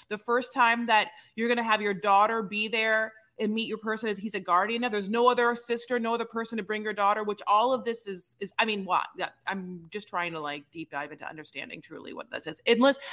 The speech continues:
because the other side of it is that it's like, you know, whatever,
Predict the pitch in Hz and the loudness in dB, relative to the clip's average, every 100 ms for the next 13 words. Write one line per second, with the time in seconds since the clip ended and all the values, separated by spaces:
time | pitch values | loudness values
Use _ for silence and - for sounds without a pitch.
0 | - - 311 330 277 349 427 415 349 269 | -6 0 4 4 6 8 8 6 8 8
1 | 233 226 220 208 214 208 202 - 196 185 | 6 -2 -4 0 2 0 -2 0 2 2
2 | - _ - - 247 202 151 165 - _ | -2 _ -20 -8 -2 0 0 -2 -8 _
3 | 185 175 180 233 226 202 180 170 | -20 -16 -4 0 2 0 0 0